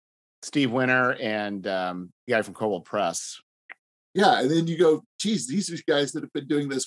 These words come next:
Speaker 2: for thirty-five years," and
Speaker 1: But,
Speaker 2: you're s-
Speaker 1: but they, yeah, but they, they apparently, they never really spoke out, but I think what happened was there was no book. The, the, the, the actual D M's guide and Monster Manual was continually being revised as they're writing the adventure.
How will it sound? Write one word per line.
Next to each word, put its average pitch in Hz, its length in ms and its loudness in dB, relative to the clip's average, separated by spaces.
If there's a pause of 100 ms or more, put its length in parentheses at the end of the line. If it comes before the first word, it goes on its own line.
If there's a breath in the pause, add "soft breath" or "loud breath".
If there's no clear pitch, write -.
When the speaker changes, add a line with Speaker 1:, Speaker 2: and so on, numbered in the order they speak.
Speaker 2:
for - 160 -8 (480)
thirty-five 147 580 4
years," 127 680 -2
and 123 260 -2 (540)
Speaker 1:
But, 120 120 -2
Speaker 2:
you're 135 100 -2
s- 113 80 -8
Speaker 1:
but 147 140 2
they, 170 160 -2 (100)
yeah, 147 160 4
but 131 140 0
they, 135 100 2
they 131 160 0
apparently, 147 560 0 (220)
they 156 180 2
never 127 300 0
really 113 180 -2
spoke 110 320 -4
out, 117 240 0
but 113 60 0
I 107 40 0 (140)
think 143 220 -4
what 127 80 0
happened 110 480 0
was 104 380 -4 (460)
there 127 100 -2
was 120 120 -2
no 143 140 2
book. 120 480 2 (420)
The, 135 200 -6
the, 131 160 0
the, 120 240 -2
the 120 160 -2
actual 127 420 0
D 120 240 -4
M's 117 240 -2
guide 110 500 2
and 107 160 -8
Monster 110 380 -4
Manual 104 420 -6
was 95 180 -8
continually 123 520 -8
being 98 340 -6
revised 104 640 -4
as 107 240 -6
they're 98 120 -8
writing 92 340 -8
the 82 120 -14
adventure. 85 600 -14